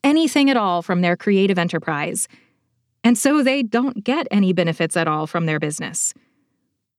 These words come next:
So often in life, we get what we expect. And if we don't expect our business to support our needs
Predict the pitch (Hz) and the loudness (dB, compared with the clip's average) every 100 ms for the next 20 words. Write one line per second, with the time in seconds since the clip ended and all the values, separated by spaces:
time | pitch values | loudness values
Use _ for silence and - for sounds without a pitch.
0 | _ - 254 339 415 247 208 190 175 180 | _ -6 -2 -2 0 0 2 2 2 -2
1 | - 185 269 240 320 - 247 254 240 226 | -2 -2 -2 0 -2 -2 -4 0 2 0
2 | - - 214 147 - - - _ _ _ | -2 -4 -4 -4 -12 -14 -14 _ _ _
3 | _ - 170 196 190 214 277 - - 262 | _ -6 -4 0 2 2 0 -2 -2 -4
4 | - 247 226 220 226 226 - - 208 - | 0 0 2 0 2 2 0 -2 -2 -2
5 | 196 202 202 190 185 175 226 247 226 - | 0 0 2 2 2 2 2 0 -2 -6